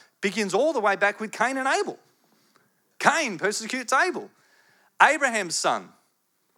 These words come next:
Isaac and Esau. Es-, the older persecutes the younger. The older persecutes the younger.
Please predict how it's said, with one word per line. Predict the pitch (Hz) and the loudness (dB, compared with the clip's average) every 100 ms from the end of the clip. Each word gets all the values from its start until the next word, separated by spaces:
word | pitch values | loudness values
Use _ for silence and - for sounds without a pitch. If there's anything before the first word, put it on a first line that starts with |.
| _ - | _ 2
Isaac | 226 247 254 | 2 4 -2
and | 254 | -2
Esau. | 294 - - | -4 -6 -6
Es-, | 180 202 | -8 -6
the | - - | -6 -2
older | 156 220 | 0 0
persecutes | 214 240 - 254 254 240 | 0 -2 -2 -6 -6 -6
the | 254 | -2
younger. | 285 330 113 - - | -2 -2 -10 -10 -6
The | - | 0
older | 151 214 | 2 2
persecutes | 214 247 247 240 285 233 | 0 -2 -4 -6 -6 -4
the | - | -2
younger. | 285 349 254 107 | 0 0 -2 -4